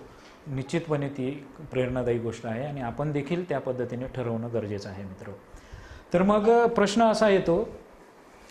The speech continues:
तो म्हणजे आपल्यामध्ये गुण कोणते असले पाहिजे? सगळ्यात महत्त्वाचा गुण म्हणजे मित्र हो, आपण मेहनती असणं फार फार गरजेचं आहे. एमपीएससी करण्यासाठी फक्त मेहनत,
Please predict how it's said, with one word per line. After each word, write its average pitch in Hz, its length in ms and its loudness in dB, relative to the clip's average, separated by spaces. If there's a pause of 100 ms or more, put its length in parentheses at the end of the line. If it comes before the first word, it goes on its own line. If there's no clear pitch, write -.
(140)
तो 175 40 4
म्हणजे 208 160 4
आपल्यामध्ये 220 460 4
गुण 196 260 4
कोणते 185 340 4
असले 139 240 2
पाहिजे? 107 300 -2 (160)
सगळ्यात 202 320 2
महत्त्वाचा 196 380 4
गुण 190 240 4
म्हणजे 190 240 4
मित्र 175 260 4
हो, 156 220 6 (360)
आपण 147 260 4
मेहनती 185 640 4
असणं 156 340 0
फार 139 240 -2
फार 127 220 -4
गरजेचं 113 440 -2
आहे. 92 180 -10 (1400)
एमपीएससी 196 640 4
करण्यासाठी 170 960 2 (120)
फक्त 165 280 0
मेहनत, 185 760 2